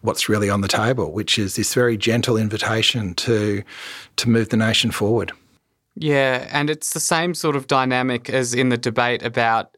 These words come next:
Speaker 2: detail or lack of detail. It's, it's whether people are genuinely on a, on a good faith journey to try and understand, or whether they're looking for permission or reasons to, to not accept something that they haven't spent the effort to understand.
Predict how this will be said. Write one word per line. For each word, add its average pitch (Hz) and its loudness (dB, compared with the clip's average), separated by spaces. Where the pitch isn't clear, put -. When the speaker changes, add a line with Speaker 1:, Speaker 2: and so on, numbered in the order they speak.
Speaker 2:
detail 123 0
or 107 -2
lack 117 2
of 107 -4
detail. 110 0
It's, 110 -6
it's 131 -4
whether 127 2
people 120 0
are 110 4
genuinely 123 2
on 113 2
a, 117 2
on 117 2
a 113 0
good 120 -2
faith 113 -2
journey 117 2
to 113 -10
try 113 2
and 110 0
understand, 110 0
or 110 -2
whether 110 0
they're 113 2
looking 110 -2
for 107 0
permission 117 0
or 107 0
reasons 107 0
to, 113 -2
to 120 2
not 110 4
accept - -4
something 110 -2
that 107 -10
they 113 0
haven't 110 -4
spent 107 -4
the 110 2
effort 110 -4
to 107 0
understand. 101 -2